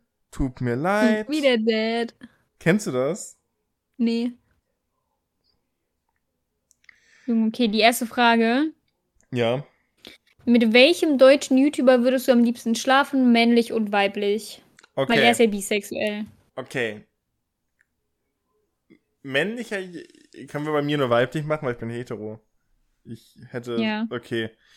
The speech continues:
Speaker 1: Die weibliche YouTuberin, mit der ich am ehesten schlafen würde. Bro, das ist übel schwer, aber ich glaube, Reefed.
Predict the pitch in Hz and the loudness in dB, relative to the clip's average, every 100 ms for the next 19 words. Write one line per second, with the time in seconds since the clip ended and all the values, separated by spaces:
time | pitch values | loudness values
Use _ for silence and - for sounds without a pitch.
0 | _ - - _ _ _ - 143 101 - | _ -20 -20 _ _ _ -16 -14 -10 -2
1 | 151 208 220 202 175 139 156 170 156 135 | 0 -2 -6 -12 -10 -8 -8 -6 -6 -6
2 | 127 139 - - 135 147 147 156 170 - | -4 -6 -6 -12 -12 -12 -8 -6 -6 -10
3 | 135 - 120 123 120 117 101 104 104 104 | -16 -8 -4 -4 -6 -10 -14 -12 -10 -10
4 | 104 104 104 - - - - - - _ | -10 -12 -14 -14 -14 -16 -18 -20 -20 _
5 | _ - 139 139 135 131 127 147 147 135 | _ -6 -2 -2 -2 -8 -14 -10 -6 -4
6 | 127 - 127 123 120 120 127 123 120 120 | -6 -6 -4 -2 -2 -2 -4 -4 -6 -4
7 | 123 127 - | -4 -6 -18